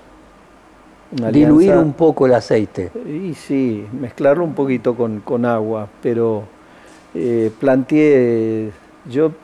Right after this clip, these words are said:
Speaker 1: vi un par de veces el, mi mensaje para recordar qué temas había planteado y planteé el tema, esto que te digo ahora, lo dije en Gualeguaychú, en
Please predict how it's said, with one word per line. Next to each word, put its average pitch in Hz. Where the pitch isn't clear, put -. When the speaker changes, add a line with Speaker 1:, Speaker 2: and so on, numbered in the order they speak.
Speaker 1:
vi 160
un 151
par 151
de 147
veces 127
el, 160
mi 117
mensaje 135
para 113
recordar 123
qué 135
temas 127
había 120
planteado 131
y 139
planteé 123
el 110
tema, 120
esto 123
que 123
te 120
digo 120
ahora, 123
lo 117
dije 131
en 110
Gualeguaychú, 110
en 107